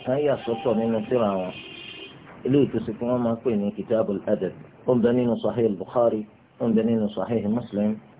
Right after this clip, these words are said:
ó ń bẹ nínú Kutubu Sunan, gẹ́gẹ́ bí Sunan Abi Dawud, An-Nasa'i, Ibn Majah wa Tirmidhi. Nítorí pé a ti mà, ibi tó bá jẹ́ pé ohun tí a máa bára wa sọ̀rọ̀ nípa rẹ̀ ní gbogbo ìgbà, wọn náà làwọn òfin ṣẹ̀ríyà,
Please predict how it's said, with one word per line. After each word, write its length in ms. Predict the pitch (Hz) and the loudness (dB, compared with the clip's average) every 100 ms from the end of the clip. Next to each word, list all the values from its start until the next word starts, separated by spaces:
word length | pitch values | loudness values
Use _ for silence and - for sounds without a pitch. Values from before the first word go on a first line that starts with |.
| - | -6
ó 100 | 131 | 0
ń 100 | 117 | 2
bẹ 80 | 110 | 4
nínú 220 | 123 120 | 4 2
Kutubu 380 | 113 135 135 98 | 0 -2 -4 -6
Sunan, 440 | 90 - 113 95 85 - - - | -6 -2 0 0 -2 -12 -14 -4
gẹ́gẹ́ 260 | 117 113 | 2 4
bí 120 | - 107 | 4 0
Sunan 300 | 113 113 101 | 0 0 0
Abi 220 | 90 87 | -2 -4
Dawud, 440 | 76 92 117 104 98 - - - | -4 0 2 2 -2 -10 -18 -4
An-Nasa'i, 840 | 98 98 95 - 117 117 117 127 135 - - | 0 2 2 2 2 4 0 -6 -10 -18 -6
Ibn 340 | 107 104 95 | 0 2 2
Majah 320 | 101 107 127 | 0 0 2
wa 80 | 135 | 2
Tirmidhi. 600 | 135 151 151 113 101 - - - - | 0 -2 0 0 0 -6 -14 -20 -8
Nítorí 360 | 160 160 175 190 | -2 2 2 2
pé 320 | - 185 180 | 2 2 2
a 100 | 170 | 0
ti 120 | - | -2
mà, 260 | 151 131 107 - - _ - | -4 -2 -4 -6 -20 _ -8
ibi 180 | 147 | -4
tó 120 | 165 175 | 0 2
bá 120 | 175 | 2
jẹ́ 280 | 175 180 175 | 4 0 0
pé 360 | 175 175 170 165 | 0 2 0 0
ohun 240 | 135 143 | 0 0
tí 560 | 139 151 160 160 160 151 - | -2 -2 0 2 0 -4 -4
a 200 | 147 156 | 0 2
máa 200 | 120 117 | 2 0
bára 300 | 113 123 117 | 2 2 2
wa 160 | 120 | 0
sọ̀rọ̀ 340 | 110 113 110 107 | 0 -2 -2 -2
nípa 320 | 131 123 117 | -2 2 2
rẹ̀ 100 | 107 | 2
ní 80 | 117 | -2
gbogbo 260 | 110 104 107 | -6 -4 -4
ìgbà, 320 | 92 98 92 - - - | 0 0 0 -8 -20 -4
wọn 160 | 139 | -2
náà 160 | 156 165 | 2 4
làwọn 300 | 131 107 120 | 4 4 2
òfin 260 | 110 - 117 | 0 -2 -4
ṣẹ̀ríyà, 540 | - 113 135 104 98 | -2 0 2 2 0